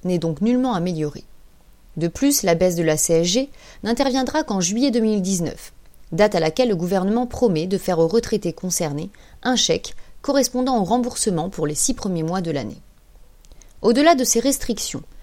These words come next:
les sommes qui vont être rendues à une partie des retraités, entre vingt et trente-quatre euros par mois, sont bien loin de compenser la baisse de leurs revenus provoquée par le gel des retraites et les revalorisations dérisoires qui se sont succédé.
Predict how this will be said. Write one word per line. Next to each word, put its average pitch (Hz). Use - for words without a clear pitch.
les 175
sommes 277
qui 240
vont 180
être 175
rendues 180
à 165
une 147
partie 170
des 156
retraités, 160
entre 165
vingt 170
et 170
trente-quatre 160
euros 147
par 156
mois, 220
sont 294
bien 285
loin 311
de 220
compenser 220
la 180
baisse 202
de 170
leurs 151
revenus 190
provoquée 214
par 160
le 160
gel 220
des 180
retraites 156
et 202
les 165
revalorisations 165
dérisoires 156
qui -
se -
sont 202
succédé. -